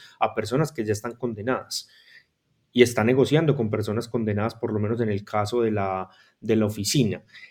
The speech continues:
El otro tema que es significativo es que no hay una respuesta a qué se le va a ofrecer a esos liderazgos o mandos medios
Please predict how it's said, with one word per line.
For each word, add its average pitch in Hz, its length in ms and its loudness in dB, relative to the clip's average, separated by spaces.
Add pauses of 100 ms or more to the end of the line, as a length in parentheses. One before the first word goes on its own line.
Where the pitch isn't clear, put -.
(140)
El 139 120 10
otro 180 260 10
tema 185 260 4
que 151 100 2
es 147 100 2
significativo 123 760 2
es 139 100 0
que 147 120 0
no 143 260 6
hay 143 100 6
una 143 180 6
respuesta 117 640 0
a 127 100 -4
qué 120 140 2
se 143 180 2
le 131 120 4
va 107 100 2
a 104 40 2
ofrecer 123 420 0
a 123 100 2
esos 123 200 0
liderazgos 104 600 0
o 110 60 0
mandos 101 400 -4
medios 110 420 -2